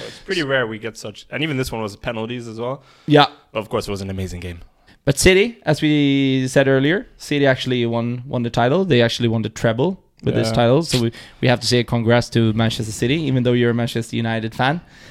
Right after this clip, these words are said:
Speaker 2: Um, we have to say a big congrats to,
Speaker 1: Uh,
Speaker 2: uh, to Manchester City.
Speaker 1: Yeah, they've been amazing this season, honestly.
Speaker 2: Yeah,
Speaker 1: Like,
Speaker 2: yeah.
Speaker 1: yeah, they've deserved it.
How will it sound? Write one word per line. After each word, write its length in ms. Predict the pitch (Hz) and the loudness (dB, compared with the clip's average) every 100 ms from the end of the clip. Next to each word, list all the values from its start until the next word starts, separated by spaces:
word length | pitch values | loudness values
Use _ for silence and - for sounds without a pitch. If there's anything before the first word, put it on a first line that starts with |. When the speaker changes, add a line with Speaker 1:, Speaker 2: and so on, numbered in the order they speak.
| - | -6
Speaker 2:
Um, 320 | 127 120 117 113 | 0 2 4 4
we 100 | 123 | 6
have 140 | 123 | 6
to 80 | 117 | 4
say 140 | 117 | 2
a 60 | 113 | 2
big 160 | 113 107 | 2 0
congrats 420 | 110 117 117 - | -2 0 0 -2
to, 260 | - 113 113 | -4 0 2
Speaker 1:
Uh, 20 | |
Speaker 2:
uh, 580 | 110 117 120 120 117 117 | 2 2 0 0 0 -2
to 160 | - | -4
Manchester 280 | 117 117 113 | -6 -4 -4
City. 340 | 110 113 131 156 - - - - - - | -4 -2 -2 -4 -14 -20 -20 -20 -12 0
Speaker 1:
Yeah, 120 | 123 | 2
they've 120 | 156 | 4
been 120 | 143 110 | 4 4
amazing 300 | 104 101 101 | 4 2 0
this 120 | 95 | -2
season, 200 | 104 101 | -6 -6
honestly. 320 | 104 101 113 | -8 -6 -2
Speaker 2:
Yeah, 220 | 120 110 110 - _ | 2 0 -2 -12 _
Speaker 1:
Like, 300 | - 117 113 | -4 -2 -2
Speaker 2:
yeah. 80 | 120 | -6
Speaker 1:
yeah, 260 | - 113 101 | -8 -4 -2
they've 160 | 104 | -2
deserved 340 | 98 95 95 92 | -4 -4 -4 -4
it. 140 | 95 | -8